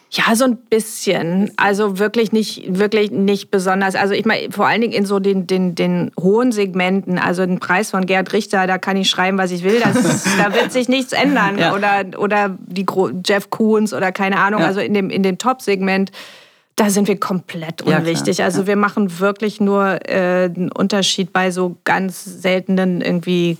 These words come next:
Speaker 1: keine Ahnung, bei, bei wirklich, äh, lokalen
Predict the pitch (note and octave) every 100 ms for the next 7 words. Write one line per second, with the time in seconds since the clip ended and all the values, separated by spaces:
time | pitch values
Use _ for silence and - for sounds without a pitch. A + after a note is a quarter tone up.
0 | _ - F3 D#3+ E3 E3 F3 F3 - -
1 | F3 E3+ F3 F3+ - - F3+ E3+ E3+ E3+
2 | F3+ E3+ - - D3+ F3 F3+ E3+